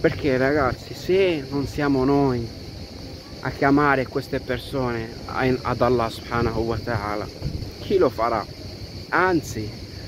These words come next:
saranno loro che sono i deviati, che non hanno la verità, a, a cercare di trascinarci nel loro, nella loro voragine, nel loro,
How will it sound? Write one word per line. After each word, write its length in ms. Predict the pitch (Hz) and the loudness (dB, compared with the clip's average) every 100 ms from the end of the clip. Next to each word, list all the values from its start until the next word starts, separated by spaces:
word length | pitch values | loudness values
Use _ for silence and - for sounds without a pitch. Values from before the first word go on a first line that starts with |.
| - | -4
saranno 420 | - 151 165 165 | 4 4 6 4
loro 500 | 160 185 190 185 208 240 - - - - - - - - - - - | 4 6 6 4 2 0 -10 -14 -14 -14 -14 -14 -14 -14 -14 -14 -4
che 80 | 147 | -2
sono 240 | - 139 | 2 6
i 100 | 135 | 6
deviati, 580 | 131 135 135 127 120 143 | 6 4 4 2 0 -8
che 140 | - 127 | -6 -4
non 100 | 127 | -2
hanno 240 | 143 127 | -2 -2
la 140 | 113 113 | -2 -2
verità, 420 | 117 120 - 127 - - - - - - | -2 -4 -4 -6 -6 -10 -10 -10 -10 -10
a, 120 | - - - - - - | -8 -8 -8 -10 -10 -2
a 160 | 139 175 - - - - | 0 0 -2 -12 -12 -6
cercare 460 | - 170 - 147 156 | -2 0 4 6 4
di 80 | 139 | 0
trascinarci 1120 | 151 - 156 143 131 139 - 151 170 170 - - - | -6 -4 -2 2 2 0 -6 -2 -2 -2 -10 -12 -4
nel 200 | 131 131 | 0 4
loro, 540 | 131 127 127 123 120 | 6 6 4 4 2
nella 240 | 120 127 127 | 2 0 2
loro 240 | 127 127 | 4 2
voragine, 800 | 113 117 131 123 107 113 110 107 95 95 - 107 | 2 0 0 0 -4 -6 -6 -6 -8 -10 -8 -6
nel 160 | 120 117 | -2 0
loro, 480 | 123 120 120 117 | 2 4 2 0